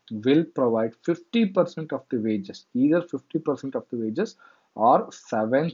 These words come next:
thousand rupees, whichever is maximum. Fifty percent of the wages or seven thousand rupees, whichever is maximum, to the company, so that the company will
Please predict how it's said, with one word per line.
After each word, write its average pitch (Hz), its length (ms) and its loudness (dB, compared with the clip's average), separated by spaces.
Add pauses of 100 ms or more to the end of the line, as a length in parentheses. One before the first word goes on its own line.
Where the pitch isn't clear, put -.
thousand 123 420 0
rupees, 110 400 -4
whichever 123 400 -4
is 185 220 2 (340)
maximum. 117 920 0 (120)
Fifty 131 240 -4
percent 135 360 -8
of 127 120 -6
the 135 80 -4
wages 123 300 -4
or 131 200 -4 (120)
seven 120 260 -6
thousand 117 340 -4
rupees, 139 280 -6
whichever 123 360 -6
is 113 160 -8
maximum, 113 460 -8 (360)
to 127 100 0
the 185 280 2 (100)
company, 113 800 -2 (200)
so - 160 -4
that 185 200 0 (380)
the 131 120 -6
company 131 600 -2 (100)
will 127 260 0